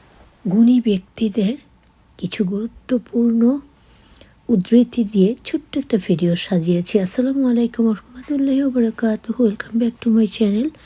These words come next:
Hopefully all are ইনশাআল্লাহ very, very nice। আহ, তাহলে শুরু করি।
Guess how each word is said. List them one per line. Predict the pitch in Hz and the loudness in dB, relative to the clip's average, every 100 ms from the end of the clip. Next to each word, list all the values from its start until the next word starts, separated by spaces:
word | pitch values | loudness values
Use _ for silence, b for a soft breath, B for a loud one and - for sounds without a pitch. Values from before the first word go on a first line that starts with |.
| B B B - | B B B 2
Hopefully | 240 - 254 254 208 | 2 4 2 4 2
all | 196 | 2
are | 214 - | 0 0
ইনশাআল্লাহ | 220 202 180 - 208 214 214 233 | 2 2 0 -2 -2 0 2 0
very, | 190 208 196 190 | 2 2 2 0
very | 185 190 190 185 226 | -2 -2 2 2 4
nice। | 233 147 - - B B B B B B B B _ - 277 | 2 0 -6 -16 B B B B B B B B _ -8 2
আহ, | 190 175 | 6 6
তাহলে | - 180 208 | 2 0 2
শুরু | 196 - 240 247 | 0 2 2 2
করি। | 220 185 269 | 2 2 0